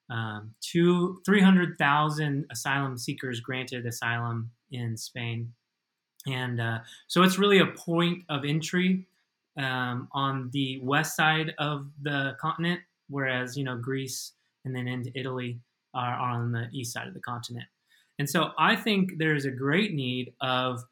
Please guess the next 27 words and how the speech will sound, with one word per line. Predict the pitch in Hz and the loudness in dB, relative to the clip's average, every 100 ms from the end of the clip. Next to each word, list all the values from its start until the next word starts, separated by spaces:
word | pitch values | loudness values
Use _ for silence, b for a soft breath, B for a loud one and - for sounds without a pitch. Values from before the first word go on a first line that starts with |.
| _ _ _ - | _ _ _ 4
kind | 180 | 6
of | 170 131 | 4 4
like-minded | 139 175 185 165 180 180 151 | 4 4 4 6 8 6 4
workers, | 165 208 113 - - | 4 2 0 -8 -8
workers | 139 160 175 196 185 180 - | 0 0 2 4 4 2 2
who | 170 | 2
want | 139 139 160 180 | 2 2 2 2
to | 185 | -2
see | 180 - 165 156 151 151 | -2 0 2 4 2 -2
indigenous | 139 131 143 147 160 160 156 - - | -2 2 2 2 2 0 -2 -6 -2
people, | 160 147 151 143 143 b b _ _ _ | -2 0 -2 -2 -4 b b _ _ _
uh, | 131 123 117 113 120 _ - | -4 -2 -2 -4 -12 _ -12
saved, | - 151 156 170 175 - _ _ 277 190 | 0 2 2 0 -4 -12 _ _ -20 -6
find | 143 151 156 | 0 2 2
God, | 147 143 151 | 2 2 2
but | 135 | 0
also | 135 147 147 143 | 0 0 0 -2
raised | 127 131 156 151 | -2 0 0 0
up | 147 143 | -2 -2
as | 135 135 131 | -2 -2 -2
leaders | 139 143 139 | 0 0 0
to | - 127 | -4 -4
reach | 139 135 | -4 -4
their | - 135 | -6 -4
own | 135 139 | -2 -4
people | 131 127 120 | -4 -6 -6
groups. | 117 120 120 - | -6 -8 -8 -12